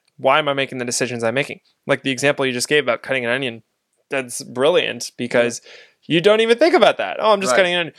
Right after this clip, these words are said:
Speaker 1: But, but you're gonna take the time to really, and you're gonna be consistent, or
Speaker 2: Yes.
Speaker 1: should be consistent, about taking your time, about, "Hey, I need to do this right. I need to
Speaker 2: Yeah.
Speaker 1: make," when other people might do it because, "Oh, I need to make some money and I'm gonna make more money if the
Speaker 2: Right.
Speaker 1: customer's happy."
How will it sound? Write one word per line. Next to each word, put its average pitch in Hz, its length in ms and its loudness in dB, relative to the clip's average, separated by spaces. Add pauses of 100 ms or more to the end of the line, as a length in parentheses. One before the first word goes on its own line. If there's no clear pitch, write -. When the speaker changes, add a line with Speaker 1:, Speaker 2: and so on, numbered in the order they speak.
(140)
Speaker 1:
But, 202 220 4 (440)
but 185 540 4
you're 190 280 0
gonna 190 180 -2
take 160 280 -4
the 143 80 -6
time 123 640 -2 (200)
to 143 120 -8
really, 147 580 -2
and 160 220 -2
you're 160 80 2
gonna 180 120 -2
be 151 80 -4
consistent, - 1000 -4 (100)
or - 100 -18
Speaker 2:
Yes. - 80 -4
Speaker 1:
should 214 220 2
be 135 120 -4
consistent, - 680 -8 (120)
about 147 460 2
taking 123 320 -10
your 117 80 -12
time, 107 280 -8
about, 135 500 2 (240)
"Hey, 143 340 2
I 131 140 -2
need 139 220 -6
to - 80 -14
do 127 180 -4
this 117 240 -4
right. 120 260 2
I 113 80 -8
need 127 220 -12
to 139 80 -6
Speaker 2:
Yeah. 135 100 2
Speaker 1:
make," - 80 -10 (240)
when 160 220 4
other 190 240 6
people 170 320 4
might 160 260 2
do 160 140 2
it 160 120 -2
because, 151 320 0
"Oh, 151 280 6
I 147 60 2
need 147 180 -6
to 147 80 -4
make 143 180 0
some 131 160 -6
money 135 240 0
and 127 120 -2
I'm 123 200 -4
gonna 127 140 -6
make 123 180 -4
more 131 160 -2
money 123 240 -2
if 117 80 -8
the 123 60 -2
Speaker 2:
Right. 101 80 -4
Speaker 1:
customer's 120 400 -4
happy." 120 440 -4